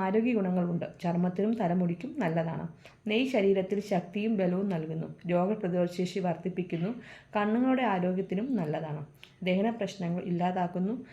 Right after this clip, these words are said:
അതുകൊണ്ട് നെയ്യ് ഗർഭിണികൾ കഴിക്കുന്നത് വളരെ നല്ലതാണ്. ഓറഞ്ച്. ഓറഞ്ച് കഴിക്കുന്നത് ദഹന പ്രശ്നം മെച്ചപ്പെടുത്തുന്നു. ഇരുമ്പിൻ്റെ ആഗീകരണം വർദ്ധിപ്പിച്ച് വിളർച്ച തടയാൻ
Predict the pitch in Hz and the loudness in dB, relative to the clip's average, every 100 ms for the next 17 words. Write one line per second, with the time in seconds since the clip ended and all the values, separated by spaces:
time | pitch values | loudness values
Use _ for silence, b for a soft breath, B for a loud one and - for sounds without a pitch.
0 | B B 170 180 185 196 220 185 180 214 | B B 0 2 2 2 2 2 2 2
1 | 175 - 190 202 226 220 160 156 165 185 | 0 0 -2 0 0 0 -4 -2 -2 -2
2 | 262 170 160 180 269 214 165 - 170 170 | -2 -4 -2 -4 -4 -4 -4 -6 -6 -10
3 | - - - - 233 233 220 175 - - | -12 -18 -20 -4 2 4 4 2 -2 -10
4 | - B B 208 226 269 277 294 226 185 | -14 B B 2 4 4 2 2 2 2
5 | 190 190 190 175 190 233 190 - 180 170 | 2 2 2 2 2 0 -4 -2 -2 0
6 | 165 196 - 170 180 214 233 B B - | -2 -6 -4 -6 -2 -2 -4 B B -2
7 | 190 202 226 220 214 185 202 202 214 214 | 0 2 2 4 2 2 0 0 0 0
8 | 185 165 170 190 160 - 269 - 190 190 | 0 -2 -4 -4 -6 -8 -10 -6 -2 -2
9 | 190 269 247 156 165 | -2 -2 -2 -2 -2